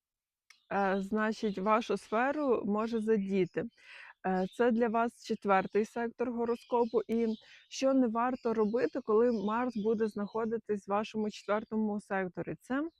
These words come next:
Будь-які питання, які стосуються нерухомості, наприклад, купувати нерухоме майно. Тобто ви можете розглядати це, розумієте? Но, е, е, ну, якби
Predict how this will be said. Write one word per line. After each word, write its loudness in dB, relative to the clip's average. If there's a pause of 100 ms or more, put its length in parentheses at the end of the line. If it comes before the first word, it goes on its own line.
(640)
Будь-які -2 (320)
питання, 4
які 0
стосуються -2
нерухомості, -2
наприклад, -4
купувати -4
нерухоме -4
майно. -4 (260)
Тобто 0
ви 4
можете 0
розглядати -2
це, -6 (320)
розумієте? 0
Но, 0 (520)
е, 0
е, -2 (560)
ну, 0
якби 2